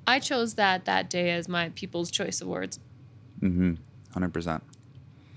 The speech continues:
Speaker 2: It's a fantastic one. It will also be on Disney Plus November eleventh, I saw. So, highly recommend that people check it out.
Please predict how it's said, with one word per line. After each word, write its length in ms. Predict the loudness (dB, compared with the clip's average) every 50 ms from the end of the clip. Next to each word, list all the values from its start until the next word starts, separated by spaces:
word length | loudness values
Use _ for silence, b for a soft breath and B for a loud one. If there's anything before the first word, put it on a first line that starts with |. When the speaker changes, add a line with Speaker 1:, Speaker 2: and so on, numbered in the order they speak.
| B B B B B
Speaker 2:
It's 120 | -10 -8 -4
a 20 |
fantastic 480 | -2 -2 0 0 -2 -2 -4 -6 -8 -8
one. 160 | -8 -8 -6
It 100 | -2 2
will 140 | 4 6 6
also 240 | 6 4 2 -2 -6
be 100 | -6 -6
on 140 | -6 -6
Disney 260 | -8 -8 -8 -8 -10 -10
Plus 320 | -8 -8 -8 -8 -8 -10
November 360 | -8 -8 -6 -6 -6 -4 -4
eleventh, 420 | -4 -4 -4 -4 -6 -8 -8 -8 -8
I 60 | -10
saw. 300 | -8 -6 -6 -6 -6 -8 -10 -16 -20 -20 -20 -20 -20 -20 -20 -20 -20 -20 -20 -20 -20 -20 -20 -20 -20 -20 -20 -20 -20 -20 -20 -20 -20 -20 B B B B B B B B B B B -10
So, 260 | -6 -6 -6 -6 -6 -12 -16 -20 -20 -16 -8
highly 280 | -2 0 2 4 4
recommend 360 | 2 0 -2 -2 -4 -4 -4
that 40 | -4 -4
people 220 | -4 -2 -2 -2
check 180 | -4 -4 -4 -4
it 100 | -2 -2
out. 220 | -2 -2 -4